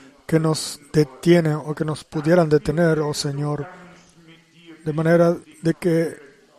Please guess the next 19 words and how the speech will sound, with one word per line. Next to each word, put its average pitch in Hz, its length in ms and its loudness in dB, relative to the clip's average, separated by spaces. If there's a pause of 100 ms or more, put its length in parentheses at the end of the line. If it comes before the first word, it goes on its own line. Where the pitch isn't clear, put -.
(180)
estemos 180 760 -2
ocupados 185 760 2
completamente 160 640 0
contigo 165 600 0
y 151 60 -4
con 156 240 -4
tu 156 80 -4
palabra 160 680 2 (1700)
y 160 140 0
que 156 440 2 (300)
el 160 180 -2
mundo 175 360 0
externo 160 760 2
se - 380 -4
haya 160 240 2
quedado 160 460 2
afuera. 156 760 -4 (800)
Señor, 160 640 0 (1200)
tranquilízanos, 165 1300 0